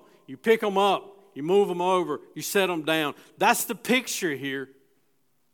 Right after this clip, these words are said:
He's going to take a hold of you when you cannot hold yourself up. He holds me. This is why we can be honest with him, because sometimes honesty seems like you're being irreverent or,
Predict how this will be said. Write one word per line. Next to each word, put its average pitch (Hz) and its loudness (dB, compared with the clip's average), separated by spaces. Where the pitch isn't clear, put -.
He's 202 -6
going 247 0
to 220 -8
take 240 2
a 214 4
hold 262 2
of 151 -8
you 143 -8
when 233 -4
you 247 -4
cannot 262 -2
hold 233 -2
yourself 233 -4
up. 269 -2
He 175 -10
holds 240 -2
me. 160 -6
This 269 -2
is 285 -4
why 285 4
we 277 0
can 247 -4
be 269 0
honest 294 4
with 156 -4
him, 127 -12
because 240 -2
sometimes 277 2
honesty 262 2
seems 294 -2
like 247 2
you're 226 -4
being 233 0
irreverent 208 -2
or, 170 -2